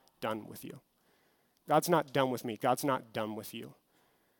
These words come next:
This was Zechariah's message to the Israelites in the face of their failures, and it's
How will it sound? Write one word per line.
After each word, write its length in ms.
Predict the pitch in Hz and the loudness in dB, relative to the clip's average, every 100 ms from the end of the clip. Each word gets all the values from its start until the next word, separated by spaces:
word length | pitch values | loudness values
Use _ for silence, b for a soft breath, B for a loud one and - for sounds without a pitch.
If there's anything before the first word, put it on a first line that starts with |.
| _ _ - | _ _ -4
This 120 | 151 | 0
was 120 | 196 | 2
Zechariah's 960 | 151 160 160 175 156 160 156 - - - | 8 10 10 8 6 6 4 2 -6 -2
message 360 | 156 143 156 - | 2 4 2 -2
to 60 | |
the 140 | 151 170 | -2 0
Israelites 520 | 151 156 160 143 - | 2 2 6 6 4
in 120 | - | 0
the 80 | 147 | 0
face 380 | - 147 156 - | 4 4 4 0
of 180 | 147 135 | -2 2
their 160 | 131 | 2
failures, 560 | - 139 135 156 165 160 | 2 4 4 6 4 2
and 180 | 147 139 | 2 2
it's 220 | 131 - | 2 -2